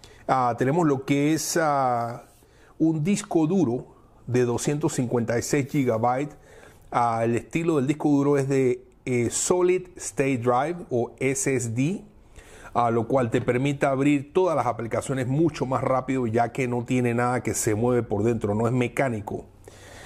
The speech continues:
Eh, aparte de eso tenemos lo que es, ah, el procesador y los gráficos Intel H D. Eh, tenemos lo que es, ah, el peso, aquí lo vemos, lo tengo ya, dos punto seis libras,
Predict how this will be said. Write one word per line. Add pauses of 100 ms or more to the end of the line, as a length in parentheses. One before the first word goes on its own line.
(200)
Eh,
aparte
de
eso
tenemos
lo
que
es,
ah,
el
procesador
y
los
gráficos
Intel (880)
H
D. (920)
Eh,
tenemos
lo
que
es,
ah,
el
peso,
aquí
lo
vemos,
lo
tengo
ya,
dos
punto
seis
libras,